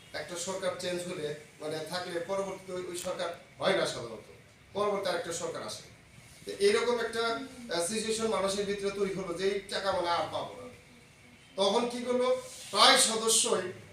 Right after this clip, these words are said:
ওই মিনিমাম দশ হাজার টাকা হলো ঋণ নিল, যে এই টাকা যদি আবার না পাই। তো এরকম একটা আতঙ্কিত হইল, এবং এই আতঙ্কিত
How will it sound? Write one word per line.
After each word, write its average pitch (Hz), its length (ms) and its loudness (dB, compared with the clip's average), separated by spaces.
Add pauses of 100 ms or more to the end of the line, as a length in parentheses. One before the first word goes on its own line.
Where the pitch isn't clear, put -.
ওই 190 320 6
মিনিমাম 214 640 4
দশ 233 200 4
হাজার 233 260 0
টাকা 226 160 -2
হলো 226 200 4 (400)
ঋণ 196 160 0
নিল, 143 180 -6 (840)
যে 202 140 4
এই 226 60 6
টাকা 240 160 2
যদি 220 160 0
আবার 214 180 4
না 208 100 6
পাই। 190 220 2 (500)
তো 220 100 2
এরকম 247 220 6
একটা 240 180 4
আতঙ্কিত 220 420 -2
হইল, 131 220 -6 (380)
এবং 254 500 2
এই 208 220 4
আতঙ্কিত 220 460 2